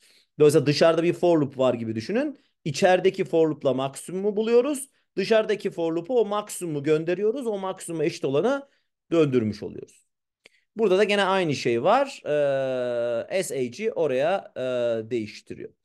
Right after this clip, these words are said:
Ama, e, bu sistem bazı, bu, e, query bazı sistemlerde çalışmıyor diyor. Dolayısıyla select'li bir şey yazacaksanız sonra yazın. Eşittirin sağına yazın diyor.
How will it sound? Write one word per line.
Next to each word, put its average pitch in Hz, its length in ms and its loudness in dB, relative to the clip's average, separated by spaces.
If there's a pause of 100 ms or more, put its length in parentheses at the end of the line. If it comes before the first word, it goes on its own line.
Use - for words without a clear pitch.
(340)
Ama, 220 380 4
e, 165 280 6 (280)
bu 220 140 4
sistem 208 680 2
bazı, 175 540 4 (360)
bu, 175 360 4 (300)
e, 135 40 -10
query 165 300 4
bazı 170 220 6
sistemlerde 147 460 0
çalışmıyor 117 540 -4
diyor. 233 280 2 (300)
Dolayısıyla 170 360 -2
select'li 170 520 -4
bir 156 60 -10
şey 160 180 -6
yazacaksanız 165 580 -2
sonra 147 320 2
yazın. 95 400 -4
Eşittirin 120 500 -6
sağına 104 360 0
yazın 71 300 -8
diyor. - 140 -20